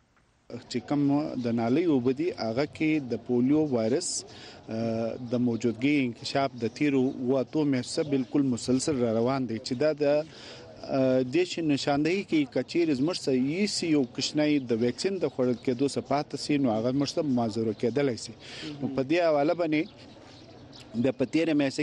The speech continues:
کې موږ پر بارډر باندې، آه، بالکل آل ایج ویکسینیشن، یعنی هر هغه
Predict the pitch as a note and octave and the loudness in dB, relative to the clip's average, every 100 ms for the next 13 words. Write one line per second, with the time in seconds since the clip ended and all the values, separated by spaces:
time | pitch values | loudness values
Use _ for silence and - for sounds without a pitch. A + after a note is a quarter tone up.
0 | - F3+ D3+ C#3 - A#2+ B2 C#3 F3 D#3 | -2 0 2 0 -2 -2 0 0 0 0
1 | C3 C3+ G3+ - - D3+ C#3+ D3+ B2 B2 | 0 0 -2 -8 -12 -12 -6 0 2 4
2 | B2 B2+ - - - C3+ C#3+ C#3 D3+ - | 2 2 0 -4 -6 -6 -2 0 0 0
3 | D#3+ C#3+ - D3+ D#3+ C#3+ D3+ C3 B2 A#2+ | 0 0 0 2 2 0 0 0 0 0
4 | - D3+ D3 E3 C#3 B2 C#3 D#3 D#3+ E3 | 0 0 0 0 2 2 2 2 2 2
5 | C#3+ | 2